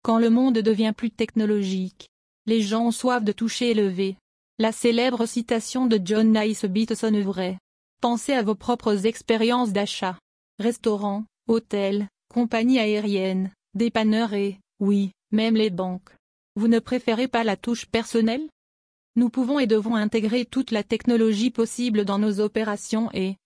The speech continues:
ce faisant, réduire nos coûts. Mais mesurer le service client doit être tout aussi important. Malheureusement, les chances que cela se produise bientôt sont faibles.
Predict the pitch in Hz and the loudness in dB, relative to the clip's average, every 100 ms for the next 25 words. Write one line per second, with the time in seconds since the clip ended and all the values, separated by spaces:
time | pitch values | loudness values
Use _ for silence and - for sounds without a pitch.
0 | _ - 233 - 220 190 196 220 - _ | _ -4 -4 0 -2 0 -4 -6 -10 _
1 | 214 233 208 247 233 - - 202 196 _ | -2 0 0 2 2 0 -4 -6 -6 _
2 | _ _ - 220 233 233 240 262 254 220 | _ _ -2 2 4 2 0 0 0 0
3 | 226 220 240 - 233 220 220 214 214 233 | -2 -2 -4 -4 -2 0 2 2 2 0
4 | - 214 254 240 226 - 233 220 196 202 | 0 -2 -2 0 -2 -2 -2 -2 -4 -10
5 | - 190 185 _ _ _ - 220 233 233 | -6 -8 -8 _ _ _ -2 0 2 2
6 | 240 240 196 202 196 220 _ - 220 226 | 2 0 2 0 0 -4 _ -6 -2 -2
7 | - 233 - 220 226 220 220 226 - 220 | -2 -4 -4 -2 2 2 0 -2 -2 -2
8 | 208 233 214 196 208 - 240 - 190 - | 2 0 0 -2 -4 -2 -4 -4 -6 -2
9 | 190 190 185 | -2 0 -2